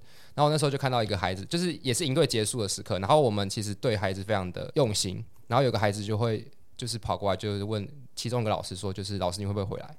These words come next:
然后那个时候，因为我是，那个时候是有点像是带团的学长，所以我那个时候看着这个画面，我就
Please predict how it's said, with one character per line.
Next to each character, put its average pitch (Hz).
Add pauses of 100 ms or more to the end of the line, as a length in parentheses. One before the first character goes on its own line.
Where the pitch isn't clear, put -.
(120)
然 127
后 147
那 160
个 156
时 156
候， 143
因 180
为 180
我 123
是， 151
那 156
个 156
时 131
候 131
是 127 (140)
有 131
点 123
像 117
是 123
带 117
团 98
的 90
学 87
长， - (120)
所 -
以 117
我 107
那 110
个 110
时 107
候 104
看 110
着 101 (160)
这 -
个 117
画 104
面， 98
我 90
就 107